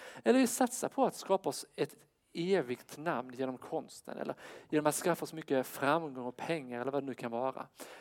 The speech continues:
Eller vi hänger oss till religionen för att visa oss som riktigt allvarliga, hängivna människor eller vad det nu kan vara. Men människan får ett felvänt perspektiv.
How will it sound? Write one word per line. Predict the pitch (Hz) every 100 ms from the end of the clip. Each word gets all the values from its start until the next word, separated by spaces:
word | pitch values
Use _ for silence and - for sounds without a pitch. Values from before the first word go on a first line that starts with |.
| -
Eller | 156 147 - -
vi | 156
hänger | 147 175 165 131
oss | 123 -
till | - 139
religionen | 156 147 156 175 151 117 117 117
för | - 123
att | 113 113
visa | 92 131 139 - 127
oss | 117
som | - 120 117
riktigt | 127 - - - - -
allvarliga, | - 135 139 135 120 113 120 - - -
hängivna | - 131 135 147 127 135 -
människor | 127 127 135 127 -
eller | -
vad | - 131
det | 139
nu | 156 _ _ - - -
kan | - 131 123 135
vara. | - 120 123 123 - - _ _ _ _ _ _ _ _ - - - - - - _ _ _ -
Men | 208
människan | 277 254 - 123
får | - 254
ett | 123 -
felvänt | - - 143 226 226 139 123 - -
perspektiv. | - 123 - 120 - 226 208 220 -